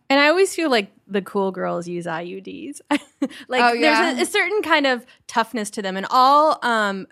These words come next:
Speaker 1: uh, O B G Y Ns tend to use I U Ds. Like, I don't know. I, I just feel like Hannah's cool. She's using
Speaker 2: Jackie
Speaker 1: an I U D.
Speaker 2: Johnson,
Speaker 1: <laughs>
Speaker 2: yes, Jackie Johnson had one. She said it was the most painful thing of her life. Um, I've also heard people are like, "It's the, <coughs>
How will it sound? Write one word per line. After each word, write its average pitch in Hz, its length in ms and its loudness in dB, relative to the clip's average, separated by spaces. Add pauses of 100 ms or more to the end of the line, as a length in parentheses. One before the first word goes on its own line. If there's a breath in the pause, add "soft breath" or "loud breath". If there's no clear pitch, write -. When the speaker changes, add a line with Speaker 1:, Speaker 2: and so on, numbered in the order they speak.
(140)
Speaker 1:
uh, 196 240 -2
O 214 100 -6
B 214 80 -8
G 208 160 -6
Y 180 340 -4
Ns 208 280 -12 (180)
tend 190 200 -8
to 185 40 -10
use 185 240 -10
I 143 100 -10
U 156 140 -10
Ds. 123 400 -14 (300 soft breath)
Like, 262 280 -4
I 277 120 2
don't 247 160 4
know. 180 160 0
I, 196 200 -2
I 247 100 2
just 254 180 -6
feel 240 100 -2
like 202 160 0
Hannah's 202 300 -4
cool. - 400 -10
She's 220 140 -6
using 254 240 2
Speaker 2:
Jackie 294 40 0
Speaker 1:
an - 0 -
I - 40 4 (280)
U 269 60 -2
D. 302 60 4
Speaker 2:
Johnson, 294 260 6
Speaker 1:
<laughs> - 20 4
Speaker 2:
yes, 311 320 6 (100)
Jackie 226 320 2
Johnson 214 460 -2
had 226 220 0
one. 226 180 -4
She 220 160 -10
said 214 160 -6
it 208 40 -4
was 202 120 -6
the 202 80 -8
most 185 140 -8
painful 185 360 -6
thing 185 200 -6
of 170 80 -6
her 180 180 -4
life. 131 580 -8 (180)
Um, 185 500 4 (1400)
I've 202 140 2
also 196 220 0
heard 208 200 -2
people 202 280 -4
are 208 240 4
like, 180 260 0
"It's - 200 -12
the, 180 120 -8 (160)
<coughs> - 440 -2